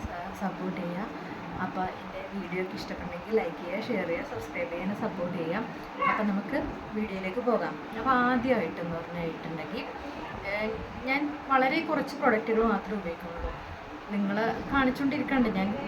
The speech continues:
ഞാൻ ചെറിയ രീതിയിൽ ഇങ്ങനെ ഉയർന്ന് ഉയർന്ന് വന്നേ ഉള്ളൂ. അപ്പം അതിൻ്റെ രീതിയിലുള്ള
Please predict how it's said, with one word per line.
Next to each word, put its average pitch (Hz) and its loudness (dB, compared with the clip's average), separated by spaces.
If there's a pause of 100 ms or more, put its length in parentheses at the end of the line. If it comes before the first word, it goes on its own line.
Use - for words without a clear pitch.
ഞാൻ 220 2 (460)
ചെറിയ 196 -2 (100)
രീതിയിൽ 220 4
ഇങ്ങനെ 233 8
ഉയർന്ന് 214 6
ഉയർന്ന് 226 6
വന്നേ 214 6
ഉള്ളൂ. 214 2 (720)
അപ്പം 233 0 (380)
അതിൻ്റെ 214 2 (160)
രീതിയിലുള്ള 226 0